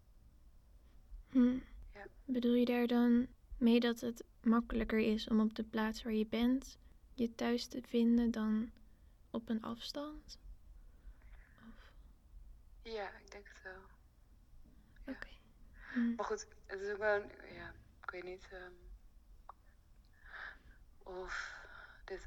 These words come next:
Speaker 2: ja, of ik dit zo echt, echt kan zeggen, maar ik ben er ook niet echt helemaal over uit wat ik er precies van vind. Ehm,
Speaker 1: Mhm.
Speaker 2: ik heb nog niet echt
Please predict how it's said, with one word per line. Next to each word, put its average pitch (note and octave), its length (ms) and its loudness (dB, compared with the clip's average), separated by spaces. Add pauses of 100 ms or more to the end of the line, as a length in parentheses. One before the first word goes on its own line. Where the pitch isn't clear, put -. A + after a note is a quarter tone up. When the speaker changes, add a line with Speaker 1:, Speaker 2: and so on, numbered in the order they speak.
Speaker 2:
ja, F#3 200 2
of - 100 -4
ik F3+ 60 -10
dit F#3+ 160 -4
zo F3+ 280 -2
echt, - 320 -2 (360)
echt - 260 -6
kan F#3+ 160 -4
zeggen, F#3 280 -2
maar - 100 -8
ik - 100 -12
ben F#3 100 2
er F#3 60 2
ook F#3 140 -4
niet G3 120 -6
echt F#3+ 140 -4
helemaal F#3+ 260 -8
over F3+ 260 -8
uit - 440 -8
wat - 120 -20
ik - 160 -16
er - 60 -20
precies - 340 -10
van F#3+ 140 -18 (100)
vind. A3 340 -10 (340)
Ehm, E3+ 200 -6 (460)
Speaker 1:
Mhm. A3 160 -2
Speaker 2:
ik - 60 -6
heb D4 200 -2
nog F4+ 120 -18
niet F3+ 140 -12
echt - 260 -10